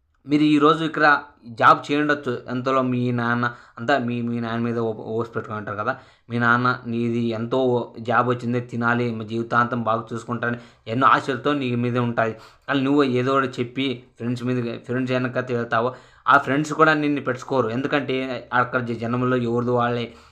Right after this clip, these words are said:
ఎక్కడెక్కడ, ఎక్కడెక్కడ మ-, మళ్ళీ జనాలు దొబ్బులు ఆటలు, అది ఊపిరాడక నిన్ను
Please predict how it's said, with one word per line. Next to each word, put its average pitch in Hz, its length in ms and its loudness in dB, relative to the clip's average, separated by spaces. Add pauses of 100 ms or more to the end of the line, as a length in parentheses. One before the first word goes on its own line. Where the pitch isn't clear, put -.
(160)
ఎక్కడెక్కడ, 120 420 -2
ఎక్కడెక్కడ 120 520 0
మ-, 120 220 -2 (460)
మళ్ళీ 156 240 0
జనాలు 151 320 6
దొబ్బులు 147 240 6
ఆటలు, 147 440 4 (400)
అది 147 180 4
ఊపిరాడక 143 600 2
నిన్ను 135 480 0